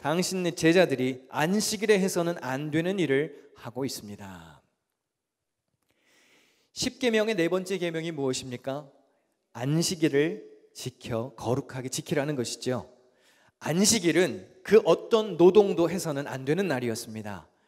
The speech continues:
이스라엘 백성들이 이 안식일법을 아주 엄격하게 지켰습니다. 백성들이 광야에서 생활할 때 어떤 사람이 안식일에 나무를 줍다가 걸렸습니다. 그런데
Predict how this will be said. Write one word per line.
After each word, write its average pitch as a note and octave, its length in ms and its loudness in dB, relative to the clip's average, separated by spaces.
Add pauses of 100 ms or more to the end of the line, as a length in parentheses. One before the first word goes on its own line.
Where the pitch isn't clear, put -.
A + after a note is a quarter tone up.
(420)
이스라엘 A3+ 380 2
백성들이 D3+ 640 0
이 D#3+ 160 -2
안식일법을 D#3 920 -4
아주 B2 260 -10
엄격하게 D#3+ 640 0
지켰습니다. A2 760 -12 (1800)
백성들이 F#3+ 480 0
광야에서 D#3+ 1160 -2
생활할 D3 500 0
때 A2 460 -4
어떤 E3 320 -2
사람이 D3 380 0
안식일에 C#3 840 -4 (520)
나무를 E3 640 -2
줍다가 D3 760 -2 (240)
걸렸습니다. B2+ 760 0 (640)
그런데 C#3+ 360 -2